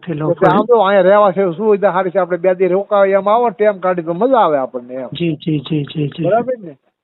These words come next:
Speaker 1: જી, મને ક્યાંક અટકતું હોય ત્યાં ગાડી મારી
Speaker 2: બસ,
Speaker 1: પાસે
Speaker 2: બસ, બસ.
Speaker 1: ચડાવી દો તો હું આગળ વધી શકું.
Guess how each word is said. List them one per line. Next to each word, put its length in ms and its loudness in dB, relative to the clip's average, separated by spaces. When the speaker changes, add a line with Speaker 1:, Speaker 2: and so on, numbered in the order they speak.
Speaker 1:
જી, 220 4
મને 320 0
ક્યાંક 380 -6
અટકતું 580 -4
હોય 140 0
ત્યાં 540 -2
ગાડી 300 -2
મારી 380 0
Speaker 2:
બસ, 320 -16
Speaker 1:
પાસે 300 2
Speaker 2:
બસ, 60 2
બસ. 60 -8
Speaker 1:
ચડાવી 360 -2
દો 220 -6
તો 140 -8
હું 160 0
આગળ 240 0
વધી 280 -8
શકું. 360 -16